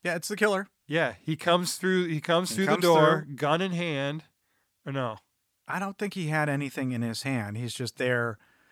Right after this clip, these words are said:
Speaker 2: No, it was the, okay. The gun was
Speaker 1: The gun, yeah.
Speaker 2: Yeah, they were motioning. Okay.
Speaker 1: So Stan kills, shoots and kills the killer.
Speaker 2: Yeah.
Speaker 1: But Amy is freaking out. "No, no, no."
Speaker 2: And
Speaker 1: So do you
Speaker 2: screaming
Speaker 1: th-,
Speaker 2: hysterically.
Speaker 1: do you think she saw the switch?
Speaker 2: I don't know how she would have possibly known.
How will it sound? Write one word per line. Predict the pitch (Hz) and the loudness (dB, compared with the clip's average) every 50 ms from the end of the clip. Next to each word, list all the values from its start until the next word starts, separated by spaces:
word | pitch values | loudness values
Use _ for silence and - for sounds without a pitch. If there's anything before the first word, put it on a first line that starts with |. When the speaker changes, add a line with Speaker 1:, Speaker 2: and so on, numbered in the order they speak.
| _ _ - | _ _ -4
Speaker 2:
No, | 135 135 135 135 135 135 | -2 0 2 4 4 4
it | 131 | 2
was | 139 139 127 117 | 2 0 -2 -2
the, | 135 135 131 139 | -4 -6 -2 -2
okay. | 135 131 - 120 107 104 - _ - | -2 -2 -4 -6 -10 -10 -12 _ -14
The | - | -10
gun | 120 131 139 139 143 139 | -6 -2 -2 -2 -2 -2
was | 135 127 117 107 - _ - | -4 -6 -8 -10 -16 _ -20
Speaker 1:
The | 139 127 139 139 | -12 -8 -6 0
gun, | 127 143 135 131 127 127 117 - - | 2 4 4 4 2 -2 -6 -10 -10
yeah. | - 127 98 98 139 | -10 -10 -8 -8 -8
Speaker 2:
Yeah, | 127 120 107 104 107 | -8 -8 -6 -6 -8
they | 110 | -8
were | 113 113 120 117 | -8 -8 -8 -8
motioning. | 117 113 113 - - 117 107 107 110 - - | -8 -10 -10 -12 -12 -16 -16 -18 -20 -18 -14
Okay. | - 135 135 - 127 107 | -12 -10 -8 -8 -8 -6
Speaker 1:
So | - - - 156 147 143 139 135 131 131 135 - _ | -6 -2 2 4 4 6 6 6 4 2 0 -4 _
Stan | - - - 165 160 165 165 170 170 | -8 -6 -2 0 2 2 2 0 0
kills, | - - - 156 139 135 131 127 131 127 - - - - _ _ _ _ _ _ | -4 -2 0 2 2 2 2 0 -2 -4 -6 -6 -8 -10 _ _ _ _ _ _
shoots | - - - 147 147 143 - | -12 -8 -4 -4 -4 -4 -4
and | 143 135 | -6 -6
kills | - 139 123 117 - | -4 -4 -4 -4 -6
the | - 92 | -8 -12
killer. | - 87 82 - - _ _ _ _ _ _ _ _ | -14 -16 -18 -20 -20 _ _ _ _ _ _ _ _
Speaker 2:
Yeah. | - 117 110 104 | -10 -10 -8 -6
Speaker 1:
But | 131 135 - | -6 -6 -4
Amy | 151 180 220 240 233 170 | -2 -2 0 0 2 0
is | 135 - | 0 -2
freaking | - - 180 170 156 165 151 151 | -2 -4 -4 -2 -2 -2 -2 0
out. | 151 180 220 | 0 0 0
"No, | 240 294 294 277 277 269 262 | 2 2 2 2 2 2 2
no, | 262 269 269 262 269 | 2 2 2 2 2
no." | 262 269 269 269 262 247 175 | 0 0 0 -2 -2 -2 -4
Speaker 2:
And | 143 135 | -4 -2
Speaker 1:
So | - - 139 | -2 0 0
do | 135 | 0
you | |
Speaker 2:
screaming | 160 175 190 190 175 160 | 0 2 2 2 2 0
Speaker 1:
th-, | 151 151 | -2 -2
Speaker 2:
hysterically. | - - - 170 160 165 156 151 - - 151 | -4 -4 -2 0 0 0 0 0 -2 -4 -6
Speaker 1:
do | 180 | -6
you | 190 | -6
think | - - - 214 214 - | -6 -6 -4 -4 -4 -6
she | - - 170 156 139 | -8 -8 -6 -6 -6
saw | - - - 113 107 113 117 120 135 151 175 190 185 - | -6 -8 -8 -8 -6 -4 -2 0 0 0 0 -2 -6 -10
the | - 104 | -12 -10
switch? | - - - 135 190 247 - - - - - _ _ _ - | -10 -8 -6 -6 -6 -6 -8 -12 -16 -16 -16 _ _ _ -6
Speaker 2:
I | 131 143 165 | -4 -2 0
don't | 196 202 208 175 | 0 0 0 0
know | 175 170 160 | 0 -2 -2
how | 139 135 156 151 151 | -2 0 0 0 0
she | 143 - - 147 147 | 0 -2 -4 -6 -4
would | 135 139 131 | -4 -4 -6
have | 127 - | -6 -6
possibly | - - 131 127 120 - - 120 117 117 | -6 -4 -4 -4 -4 -6 -8 -10 -10 -10
known. | 117 110 101 98 101 107 110 | -10 -10 -10 -12 -12 -14 -18